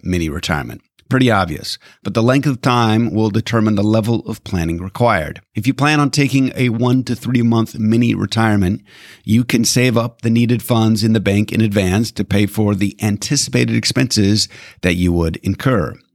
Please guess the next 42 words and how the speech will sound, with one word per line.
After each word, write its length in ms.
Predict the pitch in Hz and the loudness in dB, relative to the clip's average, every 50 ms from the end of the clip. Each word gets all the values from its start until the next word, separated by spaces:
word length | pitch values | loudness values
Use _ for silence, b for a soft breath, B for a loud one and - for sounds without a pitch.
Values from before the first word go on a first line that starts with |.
| _ _ _ | _ _ _
If 160 | - - - | -6 -2 0
you 100 | 117 113 | 0 0
plan 280 | - 113 113 120 123 117 | 2 2 2 2 2 2
to 80 | 120 | 2
live 240 | 110 113 113 113 104 | 2 2 2 2 0
in 140 | 113 90 104 | 0 0 0
another 320 | 104 101 107 113 107 110 | 2 2 2 2 2 0
location, 680 | 104 95 98 - - 147 165 175 - - 101 101 110 101 B B B B B B | 0 -2 -2 -2 -2 0 0 0 0 0 0 0 0 -2 B B B B B B
you 140 | - 113 110 | 0 2 2
need 160 | 120 120 117 | 2 2 0
to 80 | 120 - | 0 -2
consider 480 | 135 113 101 - 123 117 107 117 117 | -2 -2 0 0 0 2 2 0 0
both 340 | 98 - 117 127 143 - - | 0 0 0 -2 -2 -2 -4
of 100 | 107 120 | -2 0
your 120 | 120 117 | 0 0
expenses 440 | 110 - - 117 117 101 - 110 107 | -2 -2 -2 -2 -2 -2 0 0 0
at 140 | 104 87 - | 0 -2 -2
home 500 | - - 107 107 113 135 143 156 151 135 b b b b b - | -2 0 0 2 2 0 0 -2 -4 -8 b b b b b -2
and 180 | - 104 117 | 0 2 2
the 60 | 117 | 2
ones 320 | 104 101 98 98 104 104 107 | 2 2 2 2 2 2 0
you 80 | 104 | 0
will 100 | 101 117 | 0 0
incur 420 | 113 107 - - 110 87 80 80 - - | 0 -2 -2 -2 -2 -2 -2 -4 -6 -8
abroad. 560 | - 87 - 113 117 104 87 80 78 - - - _ _ _ - | -6 -2 0 0 2 2 0 -2 -6 -8 -12 -18 _ _ _ -8
If 120 | 107 - | -6 -4
you 60 | 143 | -2
plan 240 | 117 147 147 147 147 | 0 0 0 2 2
on 120 | 143 135 | 0 0
taking 420 | 131 - 147 143 - 139 127 123 117 | 0 0 0 0 0 0 0 0 0
six 340 | - - 170 160 - - - | -2 -2 -2 -4 -4 -4 -2
months 240 | 165 139 135 - | 0 0 0 -2
to 160 | - - 127 117 | -2 0 0 2
a 60 | 127 | 2
year, 420 | 151 165 151 131 131 127 135 123 B B B B B B B B - | 2 2 2 2 2 0 0 -2 B B B B B B B B -4
then 120 | - 117 | 0 0
it 100 | 117 113 | 0 0
will 160 | - 117 120 120 | 0 0 0 2
require 460 | 117 117 - - 123 117 113 117 123 | 0 0 0 0 0 0 0 0 -2
considerable 680 | - - 117 - - - - 147 139 131 143 139 135 | -2 -2 -2 -2 -2 -2 0 0 0 2 2 2 2
more 380 | 131 123 113 107 110 110 117 113 | 2 2 2 2 2 0 0 -2
planning. 580 | - - - 113 110 98 87 76 71 - - | -4 -4 -2 0 0 0 0 -4 -6 -12 -16